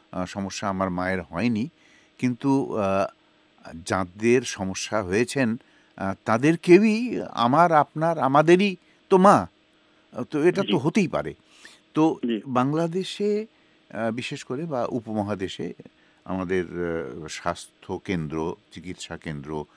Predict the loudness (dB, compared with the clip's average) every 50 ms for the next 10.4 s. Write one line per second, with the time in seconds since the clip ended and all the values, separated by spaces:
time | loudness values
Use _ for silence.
0 | _ _ _ _ _ -8 -8 -8 -6 -6 -10 -10 -8 -8 -8 -8 -8 -10 -10 -8
1 | -8 -8 -8 -8 -10 -10 -10 -10 -12 -12 -12 -8 -6 -6 -6 -8 _ _ _ _
2 | _ _ _ _ _ -16 -14 -12 -12 -12 -14 -8 -2 0 0 0 _ 0 2 2
3 | 2 2 0 _ -20 -18 -14 -12 -10 -10 -8 -8 -10 -10 -10 -12 -14 -16 -12 -6
4 | -4 -4 -2 -2 -4 -6 -6 -6 -4 -4 -2 -2 -2 -4 -6 _ _ _ _ _
5 | _ -16 -14 -14 -14 -14 -18 _ _ _ _ -20 _ _ _ 4 6 8 8 8
6 | 6 4 2 2 2 4 4 4 2 0 0 -2 -2 0 0 -2 -2 -4 -4 -6
7 | _ _ _ _ _ _ _ _ _ -8 -8 -6 -6 -4 -4 -6 -6 -4 -4 -6
8 | -6 _ _ -6 -2 -2 0 0 -2 -4 -4 -2 -4 -4 -4 -4 -6 -4 -4 -2
9 | -4 -4 -6 -10 _ _ _ _ _ _ _ _ _ _ _ _ _ _ _ _
10 | -2 2 2 2 2 0 -4 -10